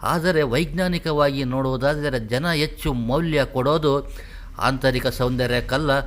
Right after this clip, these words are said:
ಬಾಹ್ಯ ಸೌಂದರ್ಯಕ್ಕೆ, ಅಂದರೆ ಹೊರಗಿನ ಸೌಂದರ್ಯಕ್ಕೆ. ಇದು ಗಂಡು ಮಕ್ಕಳಿಗೆ ಮಾತ್ರವಲ್ಲ, ಹೆಣ್ಣು ಮಕ್ಕಳಿಗೂ ಕೂಡ ಅನ್ವಯಿಸುತ್ತದೆ. ಹೌದು, ಹುಡುಗಿಯರು ಕೂಡ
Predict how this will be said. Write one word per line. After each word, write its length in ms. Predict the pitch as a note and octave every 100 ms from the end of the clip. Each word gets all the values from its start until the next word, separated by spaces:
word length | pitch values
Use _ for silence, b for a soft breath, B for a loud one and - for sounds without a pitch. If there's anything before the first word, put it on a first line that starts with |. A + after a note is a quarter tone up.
| B B - G#2+
ಬಾಹ್ಯ 320 | G#2+ B2 B2+
ಸೌಂದರ್ಯಕ್ಕೆ, 720 | - A#2+ A#2 A#2+ A2+ A2+ -
ಅಂದರೆ 480 | B2+ D3 C3+ A2+ G2+
ಹೊರಗಿನ 440 | G#2 B2 B2 B2
ಸೌಂದರ್ಯಕ್ಕೆ. 1000 | A#2 - B2 A#2+ B2 A#2+ A#2+ B2 A#2+ A2 - B B
ಇದು 180 | D3+ D3
ಗಂಡು 300 | C3 D3+ E3
ಮಕ್ಕಳಿಗೆ 520 | D3 C#3 - C3+ C3+
ಮಾತ್ರವಲ್ಲ, 680 | B2 B2 B2+ B2 A#2+ D3+ B2+
ಹೆಣ್ಣು 400 | A#2+ G#2+ D3 D#3
ಮಕ್ಕಳಿಗೂ 520 | C#3+ - C3+ C3 B2+
ಕೂಡ 260 | - E3 C#3
ಅನ್ವಯಿಸುತ್ತದೆ. 1200 | C3+ - G#2+ A#2+ B2+ B2+ - - B2+ A#2+ A#2+ A2 - B B -
ಹೌದು, 360 | B2 B2+ B2 G#2+ B B B
ಹುಡುಗಿಯರು 580 | C#3 F3+ F3+ F3 D#3
ಕೂಡ 260 | C#3 D3+ D3+